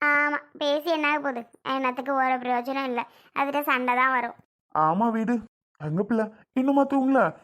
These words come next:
Speaker 2: நான் கூட பிள்ளை அழகா தூங்கியிருப்பானோ என்னமோ நினைச்சிட்டே வந்தேன் அருவி.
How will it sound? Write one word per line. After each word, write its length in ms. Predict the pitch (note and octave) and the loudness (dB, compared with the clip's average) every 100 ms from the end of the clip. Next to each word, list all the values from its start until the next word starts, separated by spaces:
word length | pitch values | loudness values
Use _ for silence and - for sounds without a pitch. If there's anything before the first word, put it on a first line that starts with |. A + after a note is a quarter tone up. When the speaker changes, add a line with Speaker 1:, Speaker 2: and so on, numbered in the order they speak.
| _ E3 | _ 0
Speaker 2:
நான் 240 | D3 D#3 F#3 | 2 2 2
கூட 120 | G3 | 0
பிள்ளை 200 | G3 F#3+ | 2 2
அழகா 220 | F3+ F3+ F#3 | 4 2 0
தூங்கியிருப்பானோ 560 | G3 G3 F#3+ F#3 F3+ F3+ | -2 -2 0 0 0 -2
என்னமோ 220 | F3 F3 | -2 -2
நினைச்சிட்டே 440 | E3 D#3 - F3 E3+ F3 | -4 -6 -6 -2 0 0
வந்தேன் 300 | E3 D3 D3 | 0 -2 -4
அருவி. 200 | C3+ D3+ | -4 -4